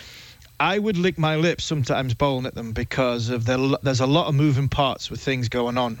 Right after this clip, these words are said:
when they're at the crease. At the point of contact, when the, when they make contact with the ball, yes, they are, you know, perfectly still and the bat comes down, but it just takes, because bowlers are,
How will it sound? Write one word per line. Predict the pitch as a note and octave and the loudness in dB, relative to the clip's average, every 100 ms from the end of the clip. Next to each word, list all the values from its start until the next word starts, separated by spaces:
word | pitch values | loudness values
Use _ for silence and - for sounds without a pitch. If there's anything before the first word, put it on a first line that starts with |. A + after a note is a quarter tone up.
| - | -4
when | B2+ | -2
they're | B2+ B2+ | 2 2
at | A#2+ | 0
the | - | -4
crease. | - A2+ - - - - - | -4 -4 -6 -12 -18 -12 -2
At | E3 | -2
the | C#3 | 2
point | - E3+ | 2 2
of | B2 | 0
contact, | - F3 F3 F#3+ F#3+ - - | 0 0 0 0 -2 -4 -8
when | C3 | -4
the, | C3 - | -4 -4
when | C3 | -4
they | A#2+ - - | -4 -6 -6
make | B2+ A#2+ | -4 -2
contact | F3+ F3 F3+ | -2 0 -2
with | C#3+ | 0
the | C#3+ | 0
ball, | B2+ C#3 B2+ | 0 0 2
yes, | D#3+ C3+ - - - - - - | 2 0 -6 -14 -20 -18 -18 -6
they | - D3+ | 2 4
are, | D3+ C#3 C3 C3 | 4 2 0 -2
you | - C#3 | -4 -2
know, | A#2+ | -2
perfectly | C3+ E3 D3+ E3+ E3 | 2 2 0 -2 -4
still | - C#3+ C#3 | 0 2 2
and | C3 | 0
the | B2+ | -2
bat | C#3+ D3 | -2 0
comes | - D#3 C3 | -2 -2 0
down, | C#3 C3+ C3 B2+ - - - | 0 0 -2 -8 -14 -18 -2
but | C#3 | 0
it | C3 | 2
just | F3+ - | 2 0
takes, | - F3 - | -2 -2 -4
because | - - C3+ E3 F3 D3+ - - - C#3+ | -8 -6 -2 0 0 -4 -12 -18 -6 0
bowlers | E3+ E3 D#3 B2 - | 2 2 0 -2 -6
are, | - | -8